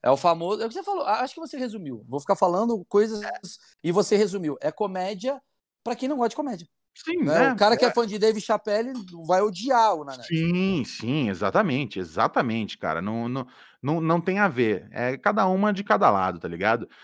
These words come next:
Speaker 2: Deixa eu ver mais o que tem aqui. A galera tá perguntando,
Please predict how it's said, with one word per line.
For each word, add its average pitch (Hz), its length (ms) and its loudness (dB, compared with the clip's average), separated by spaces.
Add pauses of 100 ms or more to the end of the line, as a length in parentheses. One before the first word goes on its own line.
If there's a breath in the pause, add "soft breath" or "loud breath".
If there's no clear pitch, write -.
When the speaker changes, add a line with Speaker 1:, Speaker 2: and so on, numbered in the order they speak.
(200 soft breath)
Speaker 2:
Deixa - 140 -4
eu 127 40 2
ver 127 120 0
mais 123 200 -2
o 117 40 -12
que - 100 -20
tem 123 140 -4
aqui. 196 520 -4
A 190 40 0
galera 135 260 2
tá 123 140 -2
perguntando, 110 1600 -2